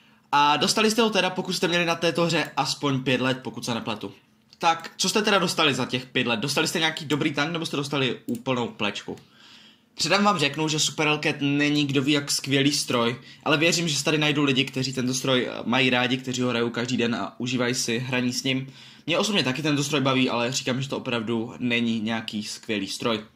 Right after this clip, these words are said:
Takže to teda tady máme. Máme tady teda pětičlennou posádku, to znamená, že když se podíváme třeba tady na Škorpiona, který má jenom čtyři, tak na trénování posádky si myslím, že je to, eh, celkem solidní, už jenom protože ty T Dčka americké mají většinou teda právě těch pět členů posádky.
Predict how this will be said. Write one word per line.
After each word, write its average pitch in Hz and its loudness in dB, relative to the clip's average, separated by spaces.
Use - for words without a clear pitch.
Takže 147 0
to 190 -2
teda 214 0
tady 190 0
máme. 151 2
Máme 127 0
tady 170 -2
teda 180 0
pětičlennou 190 0
posádku, 143 -2
to 131 -6
znamená, 117 -2
že 127 -4
když - -6
se - -12
podíváme 120 -2
třeba 117 -4
tady 127 0
na 120 -2
Škorpiona, 135 -2
který 131 -4
má 127 0
jenom 123 -2
čtyři, 131 0
tak 131 -2
na 156 0
trénování 175 2
posádky 147 -2
si 131 -2
myslím, 135 0
že 131 0
je 123 2
to, 110 -4
eh, 107 -6
celkem 131 -4
solidní, 117 -2
už 117 -8
jenom 117 -2
protože - -8
ty 113 -4
T 117 -2
Dčka 117 -2
americké 117 -2
mají 104 -2
většinou 113 -4
teda 104 -4
právě 107 -2
těch 101 -8
pět 107 -6
členů 104 -4
posádky. 131 -2